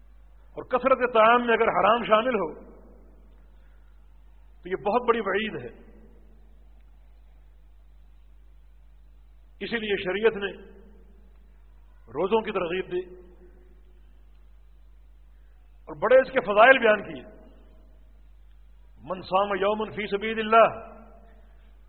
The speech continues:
بعد اللہ بینہ و بین جہنم سبعین خریفا۔" جو اللہ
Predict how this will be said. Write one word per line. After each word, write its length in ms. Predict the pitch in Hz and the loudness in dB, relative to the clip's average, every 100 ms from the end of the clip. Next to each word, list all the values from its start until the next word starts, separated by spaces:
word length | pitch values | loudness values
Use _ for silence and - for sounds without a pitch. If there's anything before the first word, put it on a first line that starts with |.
| - - - | -20 -20 -2
بعد 280 | - 240 247 | 4 6 6
اللہ 480 | 233 233 247 240 202 | 2 4 4 4 2
بینہ 540 | 226 262 254 190 - - - - - - - - - - - - - | 0 2 2 0 -8 -20 -20 -20 -20 -20 -20 -20 -20 -20 -20 -20 -18
و 60 | 143 | -8
بین 180 | 170 226 | -2 0
جہنم 480 | 208 180 214 226 208 | 0 -2 -4 -4 -4
سبعین 440 | 208 202 247 233 | -2 -2 0 -2
خریفا۔" 640 | 202 226 240 185 151 - - - - - - - - - - - - - - - - - - - - 104 | 0 -4 -4 -6 -6 -14 -20 -20 -20 -20 -20 -20 -20 -20 -20 -20 -20 -20 -20 -20 -20 -20 -20 -20 -20 -8
جو 120 | 185 | -6
اللہ 220 | 190 220 | 2 4